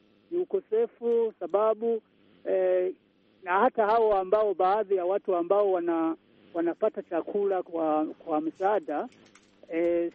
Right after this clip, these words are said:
si kwamba eti wao wana-, wapo wanaegemea upande wa chama tawala. Hapana kabisa, hapo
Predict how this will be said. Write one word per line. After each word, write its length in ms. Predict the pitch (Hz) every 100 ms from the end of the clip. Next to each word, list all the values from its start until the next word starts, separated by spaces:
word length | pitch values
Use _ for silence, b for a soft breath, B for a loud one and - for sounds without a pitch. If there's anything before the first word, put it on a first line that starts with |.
| -
si 100 | 247
kwamba 420 | - 190 202 180
eti 420 | 185 190 - 180
wao 560 | 170 170 180 175 156 151
wana-, 380 | 156 156 147 143
wapo 400 | 156 165 - 190
wanaegemea 760 | 170 151 147 156 170 185 160
upande 380 | 147 - 170 175
wa 120 | 143
chama 300 | 135 165 160
tawala. 440 | - 147 147 156 135
Hapana 460 | 135 - 214 233 196
kabisa, 580 | 180 196 214 214 214 - _ _ -
hapo 440 | 202 220 185 -